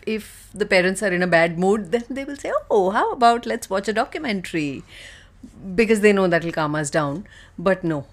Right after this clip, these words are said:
it doesn't last. Uh, also, the kind of content that they not just are watching, but churning out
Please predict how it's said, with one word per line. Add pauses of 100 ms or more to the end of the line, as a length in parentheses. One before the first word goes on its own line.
it
doesn't
last. (380)
Uh, (220)
also,
the (100)
kind
of (240)
content (100)
that
they (380)
not
just
are
watching,
but (200)
churning
out